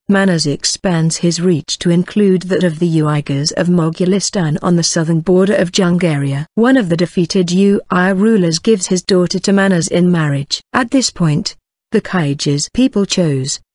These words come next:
with Manas' help, to return from the Altai Mountains to their ancestral lands in the mountains of modern-day Kyrgyzstan.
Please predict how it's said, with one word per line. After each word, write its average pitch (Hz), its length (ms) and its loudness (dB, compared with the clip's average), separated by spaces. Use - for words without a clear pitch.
with 170 120 2
Manas' 180 380 2
help, - 340 -6
to - 100 -2
return 180 540 0
from 175 180 -2
the 196 160 2
Altai 175 640 0
Mountains 160 680 0
to 180 120 0
their 190 220 2
ancestral 160 760 -2
lands 151 500 0
in 170 140 2
the 185 80 0
mountains 165 640 2
of 165 80 -2
modern-day 175 580 0
Kyrgyzstan. 156 880 -2